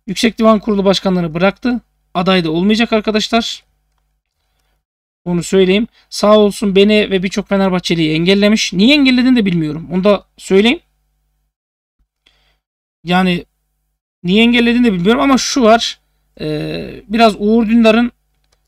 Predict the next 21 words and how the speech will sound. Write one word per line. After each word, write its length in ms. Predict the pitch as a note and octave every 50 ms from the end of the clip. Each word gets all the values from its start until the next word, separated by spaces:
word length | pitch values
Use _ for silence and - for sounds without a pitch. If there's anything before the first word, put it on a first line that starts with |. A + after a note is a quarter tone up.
| _ _ _ _ _ _ _ _ _ _ - E3
dini 380 | F#3+ G#3 A3+ A#3 B3 B3 A#3+
vecibelere 540 | A3+ G#3+ G3 G3+ A3 G#3 G#3+ G#3+ G#3+ G#3+ A3
karşı 360 | - - G3 G3 - - F#3
bir 280 | F3+ F#3+ F3+ E3 D3+ - - _ _ _ _ _ _ _ _ _ _ _ _
hassasiyeti 720 | - F3 - - - G#3 G3+ F#3 - - G#3 F#3+ - F#3+
var. 340 | E3+ E3 G3 - - - - _ _ _ _ _ _ _ _ _ _ _ _ _ _ _ _ _ _ _ _ _ _ _
Ben 260 | D#3+ F3+ G3 G3 G3
de 60 | G3
mesela 340 | F#3 F3 E3+ D#3+ - F3+ D#3+
inşallah 520 | D#3+ E3+ F3 E3 - G3 F#3+ F3+ F3 E3+ D#3+
maşallah 440 | E3 E3+ E3+ - F3+ E3 E3+ E3
çok 180 | E3 - F3 -
kullanan 380 | - - D#3+ F3 F3 E3+ E3 D#3+
birisi 240 | D#3+ E3+ - -
olduğum 220 | F#3+ G3+ A3+ E4 C4+
için 200 | - - G3 - _ _ _ _ _ _ _
muhtemelen 380 | C#4+ C#4 B3+ - D4 B3+ B3 A#3+
ondan 260 | A#3+ A#3+ A#3+ A#3+ A#3
dolayı 220 | G#3+ G#3 G#3 G3 F3+
beni 120 | F#3 F3
sevmiyordur. 760 | - - - E3+ E3+ D#3+ D#3+ E3 D#3+ F#3+ B3 - - - -